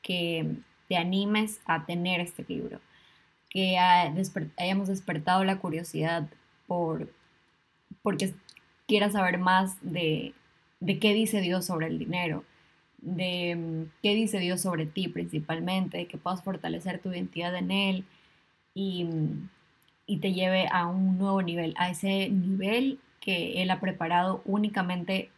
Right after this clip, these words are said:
para ti, con las habilidades que,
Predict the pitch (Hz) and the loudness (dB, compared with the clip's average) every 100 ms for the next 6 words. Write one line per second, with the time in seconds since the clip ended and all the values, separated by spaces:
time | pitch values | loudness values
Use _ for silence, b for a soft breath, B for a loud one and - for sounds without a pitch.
0 | _ - 175 165 - 226 240 202 185 160 | _ -2 0 0 -2 -2 -2 -2 -2 -2
1 | 160 156 160 185 196 202 208 202 - b | 0 0 2 6 6 4 0 -4 -12 b
2 | b b b - 190 180 160 | b b b -2 0 0 -4